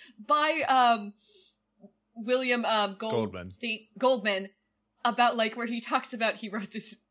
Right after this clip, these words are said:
Speaker 1: this book for his child and he was going through this divorce and blah, blah, and it's all made up. This whole <laughs> beginning chap-,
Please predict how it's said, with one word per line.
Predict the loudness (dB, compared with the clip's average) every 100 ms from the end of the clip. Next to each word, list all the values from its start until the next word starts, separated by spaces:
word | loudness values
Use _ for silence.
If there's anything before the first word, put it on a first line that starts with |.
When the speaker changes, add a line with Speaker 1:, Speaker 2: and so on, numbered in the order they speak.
| _
Speaker 1:
this | -10 -4
book | -6
for | -4 -6
his | -6 -6
child | -10 -2 0 0 0
and | -4
he | -6
was | -6
going | -4 -4
through | -4 -8
this | -10 -10
divorce | -10 -8 -4 -4 -4
and | -4
blah, | -2
blah, | -2 -6 -14 -14 -6
and | -6
it's | -6 _
all | 2 2
made | 2 -2
up. | -4 -6
This | -6 -6
whole | -2 2
<laughs> | 4
beginning | 2 2 0 0 0 -4
chap-, | -2 -2